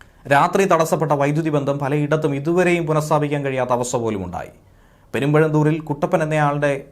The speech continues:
വീട്ടിലേക്ക് രണ്ട് മരങ്ങളാണ് ഒടിഞ്ഞു വീണത്. കുട്ടികൾ ഉൾപ്പെടെ കുടുംബാംഗങ്ങൾ പരിക്കേൽക്കാതെ അത്ഭുതകരമായി രക്ഷപ്പെട്ടു. ചാവടിനട, വെങ്ങാനൂർ, പനതുറ, ചെമ്പഴന്തി, പാച്ചല്ലൂർ, കമലേശ്വരം എന്നിവിടങ്ങളിലും മരം വീണ് ഗതാഗതം തടസ്സപ്പെട്ടു. കാലവർഷത്തിന്റെ ആദ്യ ദിവസങ്ങളിൽ തന്നെ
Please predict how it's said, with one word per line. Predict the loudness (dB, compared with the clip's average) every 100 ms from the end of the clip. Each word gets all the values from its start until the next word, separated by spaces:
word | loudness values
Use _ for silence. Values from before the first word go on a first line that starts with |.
| -8
വീട്ടിലേക്ക് | -6 -4 -4 -2
രണ്ട് | -2 -2 -2
മരങ്ങളാണ് | -2 0 0 0 0
ഒടിഞ്ഞു | -4 -4
വീണത്. | -6 -8 -12 -20 -12
കുട്ടികൾ | -6 -4
ഉൾപ്പെടെ | -2 -2 0 0
കുടുംബാംഗങ്ങൾ | -2 0 0 0 -2 -2
പരിക്കേൽക്കാതെ | -2 -4 -4 -2 -4 -2 -2 -2
അത്ഭുതകരമായി | -2 -2 -2 -2 -2 -4 -4
രക്ഷപ്പെട്ടു. | -6 -6 -8 -10 -16 _ _ -20 _ _ 0
ചാവടിനട, | 2 2 0 0
വെങ്ങാനൂർ, | 0 0 -4 -2 0 0 -4 -6 -4
പനതുറ, | -2 0 0 0 -2 -12 _ _ _
ചെമ്പഴന്തി, | -2 0 2 4 2 -2 -6 -12 -6 0
പാച്ചല്ലൂർ, | 2 2 0 0 -2
കമലേശ്വരം | -4 -2 -2 -2 -2 -2
എന്നിവിടങ്ങളിലും | -2 -2 -2 -4 -4
മരം | -2 -2
വീണ് | -4 -6
ഗതാഗതം | -2 0 0 0 -2
തടസ്സപ്പെട്ടു. | -2 -2 -4 -6 -6
കാലവർഷത്തിന്റെ | -4 -2 -4 -4 -4
ആദ്യ | 0 0 0
ദിവസങ്ങളിൽ | -2 -2 -2 -2 -2 -2
തന്നെ | -4 -8